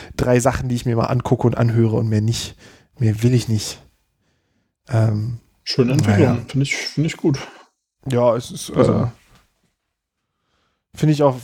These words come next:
Speaker 1: finde ich gut, auch so vom, vom Alter ist es jetzt so, Anfang dreißig ist der richtige Zeitpunkt, um zu sagen, so,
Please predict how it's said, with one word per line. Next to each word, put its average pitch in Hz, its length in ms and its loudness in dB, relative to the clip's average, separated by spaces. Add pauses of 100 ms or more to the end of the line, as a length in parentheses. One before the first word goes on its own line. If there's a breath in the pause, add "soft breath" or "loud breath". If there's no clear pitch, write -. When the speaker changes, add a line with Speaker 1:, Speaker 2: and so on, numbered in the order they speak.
(120)
Speaker 1:
finde 147 180 0
ich - 80 -6
gut, 143 240 0
auch 120 280 2
so 127 220 0
vom, 127 240 -2
vom - 360 0
Alter 131 360 2
ist 123 100 -2
es 120 120 -2
jetzt 117 240 0
so, - 300 2
Anfang 127 340 -2
dreißig 123 460 0
ist 117 140 -2
der 117 80 2
richtige 120 300 0
Zeitpunkt, 117 480 0
um 117 80 -6
zu 117 120 -2
sagen, 113 240 2
so, 117 180 0